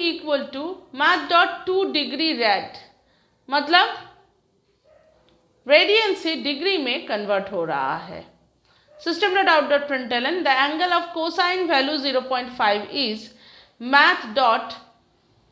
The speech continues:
round cos d plus degree। ठीक है,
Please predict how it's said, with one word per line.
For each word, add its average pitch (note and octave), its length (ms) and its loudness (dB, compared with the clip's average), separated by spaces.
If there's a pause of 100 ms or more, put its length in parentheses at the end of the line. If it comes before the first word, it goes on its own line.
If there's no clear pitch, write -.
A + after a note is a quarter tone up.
round E4 680 4 (720)
cos D#4 400 2
d A#3 120 -8 (520)
plus B3+ 340 2 (360)
degree। F3+ 380 -8 (1160)
ठीक G4 180 2
है, A4+ 100 2